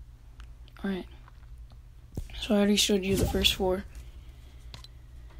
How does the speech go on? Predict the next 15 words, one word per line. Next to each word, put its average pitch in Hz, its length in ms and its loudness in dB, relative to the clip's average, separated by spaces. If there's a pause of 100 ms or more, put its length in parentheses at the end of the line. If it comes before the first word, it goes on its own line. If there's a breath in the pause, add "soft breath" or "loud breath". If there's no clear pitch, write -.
(800 loud breath)
This 202 220 2
is 196 120 2
the 202 100 4
fifth. 214 560 0 (200)
So 185 480 2
if 202 280 2
you 202 40 4
look 208 280 2
at - 340 0 (800 loud breath)
the - 80 -2
map, 190 540 0
kind 202 240 0
of 190 120 0
on 185 200 0
the 185 400 -2